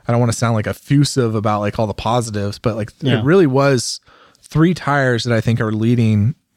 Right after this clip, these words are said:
Speaker 1: their categories and doing quite well. And, and if you can find a better tire than them, I think that's, that's an impressive thing to say. So the A forty-one, um, I got, I would love to ride in the wet. That was the one thing, especially for an adventure touring tire. We really would have
Speaker 2: Yeah.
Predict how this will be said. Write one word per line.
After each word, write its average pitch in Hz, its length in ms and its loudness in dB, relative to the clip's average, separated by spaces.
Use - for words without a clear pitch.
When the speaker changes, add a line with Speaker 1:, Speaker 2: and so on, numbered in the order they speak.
Speaker 1:
their 107 160 0
categories 110 540 -2
and 113 80 -2
doing 110 200 2
quite 104 180 -2
well. 101 380 -2
And, 104 220 -4
and 107 80 0
if 101 80 -2
you 160 100 4
can 147 120 2
find 127 240 0
a - 20 -2
better 123 300 0
tire 160 420 -2
than 113 140 -4
them, 104 160 -4
I 104 80 -4
think 107 320 -6
that's, 107 260 -4
that's - 240 -4
an 110 60 -4
impressive 107 420 -4
thing 104 140 -4
to 101 60 -6
say. 104 320 -4
So 131 500 0
the 135 140 -4
A 190 100 2
forty-one, 139 680 2
um, 104 520 -4
I 143 100 -2
got, 156 160 0
I 135 80 -2
would 139 100 2
love 170 220 2
to 170 80 0
ride 123 200 2
in 127 80 2
the 113 80 0
wet. 101 220 -2
That 135 80 2
was 147 100 2
the 151 60 0
one 139 200 2
thing, 127 220 0
especially 156 400 0
for 131 120 -2
an 120 40 2
adventure 113 320 0
touring 104 280 -4
tire. - 360 -6
We 117 80 2
really 135 400 4
would 120 220 2
have 110 60 2
Speaker 2:
Yeah. 107 40 -4